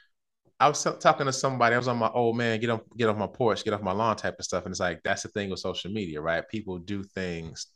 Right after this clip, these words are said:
to get noticed and to go viral. So they'll do whatever. And it's like, why, why would you put the crime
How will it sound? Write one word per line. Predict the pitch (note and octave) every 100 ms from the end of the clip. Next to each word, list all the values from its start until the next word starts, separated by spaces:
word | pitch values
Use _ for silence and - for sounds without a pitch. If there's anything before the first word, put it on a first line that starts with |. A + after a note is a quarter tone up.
| _ _ - _
to | - G2
get | F#2+ E2
noticed | F#2 F#2+ D#2 D#2 -
and | A#2 B2 B2
to | A2
go | F#2+ F2+
viral. | F2 A2 G2+ D2 C2
So | - F2
they'll | G2 F#2
do | F#2+
whatever. | E2+ F#2 A#2+ F2
And | A2
it's | A2
like, | G2+ F#2 - - _
why, | F#2+ A2 A#2+ C#3+ D3 D3+ - _ _ _ _ _ _ _
why | F2+ G2+ A#2+ E3
would | E3+ F3
you | D3
put | - E3+
the | C3
crime | A#2+ D3+ E3 D#3 D3 C#3 C3